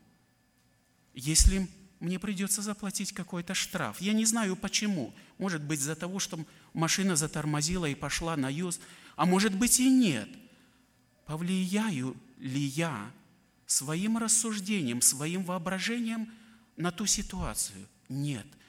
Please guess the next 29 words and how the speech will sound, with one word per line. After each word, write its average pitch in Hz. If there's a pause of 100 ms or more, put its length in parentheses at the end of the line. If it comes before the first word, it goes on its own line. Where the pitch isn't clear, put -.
(320)
Почему 262
же 156 (480)
я 185
лишился 190
мира 151 (140)
и 147
покоя? 160 (720)
И, 139
братья 175
и -
сестры, 156
нужно 175
сказать, 143 (200)
это 233
просто 220
такой 214
пример, 190 (180)
ну, 247
жизненный 202
пример. 196 (360)
Мы 185 (120)
очень 208
часто 196 (360)
лишаемся 220
этого 220
мира 208
из-за 185
того, 214
что 196